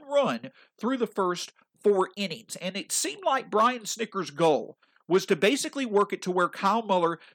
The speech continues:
could get through four innings or basically could get through the Padres lineup twice. The unfortunate thing is, is that the Braves offense simply could not find a way to support the solid effort from Kyle Muller,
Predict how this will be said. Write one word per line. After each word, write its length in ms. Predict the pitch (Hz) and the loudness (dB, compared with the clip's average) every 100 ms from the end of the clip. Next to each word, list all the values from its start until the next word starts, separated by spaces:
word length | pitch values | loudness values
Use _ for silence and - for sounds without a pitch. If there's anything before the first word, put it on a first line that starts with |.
| _ | _
could 300 | 214 165 120 - | -4 -4 -10 -6
get 320 | 247 294 - _ | -2 0 -2 _
through 480 | - 254 208 170 160 _ _ | -8 -4 -2 -2 -4 _ _
four 360 | - 240 277 269 | -6 -2 0 -2
innings 300 | 196 185 165 | -4 -6 -8
or 40 | |
basically 540 | 151 226 277 294 277 240 | -2 -2 -2 -6 -8 -8
could 200 | 226 175 | -8 -4
get 280 | 220 - | -4 -4
through 400 | - 190 170 147 - _ - | -2 0 2 0 -2 _ -4
the 160 | 190 | -2
Padres 720 | 190 - 190 202 180 170 170 156 | -2 2 2 2 0 -2 -2 -4
lineup 480 | 143 143 139 139 | -4 -2 -4 -6
twice. 500 | - - 175 120 - - _ _ | -6 -2 0 0 -4 -12 _ _
The 120 | 165 | -14
unfortunate 720 | 170 - - 330 392 247 226 - | -14 -8 -2 0 -2 -8 -12 -8
thing 180 | 170 156 | -8 -6
is, 320 | 123 131 135 | -4 -4 -4
is 120 | 185 175 | -10 -8
that 160 | 170 | -6
the 60 | 160 | -6
Braves 480 | 151 190 247 214 175 | -4 -2 -2 -6 -4
offense 560 | 202 220 - 156 147 - - _ | -2 -2 -4 -10 -10 -16 -20 _
simply 460 | - 226 302 269 233 | -6 -4 -4 -6 -6
could 240 | 226 214 | -6 -2
not 220 | 208 202 | -2 -2
find 220 | 190 185 | -8 -8
a 40 | 185 | -4
way 180 | 180 180 | -4 -6
to 160 | - | -8
support 800 | 165 175 160 - - 392 233 - _ _ | -8 -8 -10 -10 0 2 2 0 _ _
the 80 | 170 | -6
solid 380 | - 180 160 143 | 0 2 4 2
effort 360 | 156 135 151 - | 0 0 -2 -6
from 160 | 143 131 | -10 -2
Kyle 260 | 151 139 | 0 2
Muller, 320 | 135 139 156 | 2 2 2